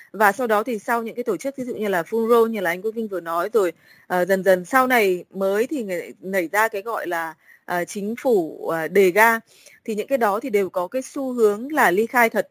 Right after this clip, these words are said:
thật sự là như vậy. Ờ, khi mà chính quyền, ờ, ở Cộng sản ở ngoài miền Bắc vào, ờ, miền Nam đó, thì họ còn cáo buộc cho những người ở cao nguyên Trung Phần là, ờ, theo những cái tổ chức mà do Hoa Kỳ hậu thuẫn hay là do C I A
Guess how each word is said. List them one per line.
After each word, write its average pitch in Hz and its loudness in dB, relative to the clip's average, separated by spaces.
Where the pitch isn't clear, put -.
thật 185 -6
sự - -6
là 165 -2
như 208 -2
vậy. 214 2
Ờ, 190 -2
khi 311 -4
mà 247 2
chính 214 -8
quyền, 185 0
ờ, 170 -4
ở 165 -2
Cộng 202 -8
sản 185 -4
ở 160 -16
ngoài 170 -8
miền 170 -14
Bắc 254 -4
vào, 175 0
ờ, 175 -12
miền 180 -10
Nam 226 2
đó, 240 -6
thì 196 -8
họ - -2
còn 190 -8
cáo 196 0
buộc 233 2
cho 226 -4
những 220 -10
người 208 -2
ở 160 -2
cao 196 -10
nguyên 220 -2
Trung 226 -12
Phần 190 -4
là, 170 0
ờ, 170 -2
theo 285 4
những 254 -6
cái 262 -6
tổ 196 -2
chức 294 -12
mà 196 -6
do 220 -2
Hoa 233 -4
Kỳ 208 -4
hậu 180 -6
thuẫn 214 -8
hay 247 -8
là 190 -4
do 196 -4
C - -8
I 254 4
A 247 6